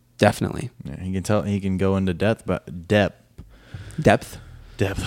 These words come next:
Speaker 2: Oh, wow.
Speaker 1: Depth.
Speaker 2: All right. About how he hates Nike.
Speaker 1: Oh, yeah. Well, who'd you say?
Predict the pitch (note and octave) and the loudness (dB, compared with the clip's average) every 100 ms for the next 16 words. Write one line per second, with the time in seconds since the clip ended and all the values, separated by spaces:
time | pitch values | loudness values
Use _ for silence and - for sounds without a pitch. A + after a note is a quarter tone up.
0 | C3 A#2+ F2 F#2 - B2+ B2 G2+ G2 F2 | -2 -2 -2 -2 6 8 8 8 6 4
1 | - - G#2+ A2 G2 G#2+ F#2 F#2 - F#2 | -2 -2 4 6 6 6 6 2 0 2
2 | F#2 - - - - - - - _ - | 2 0 -12 -16 -20 -20 -20 -20 _ 4
3 | G2+ C#3 D#3 D#3 C#3 A#2 D3 A2 A#2+ F3+ | 6 8 8 10 12 12 10 8 10 10
4 | F#3 F4 G4+ F#4+ | 10 6 6 6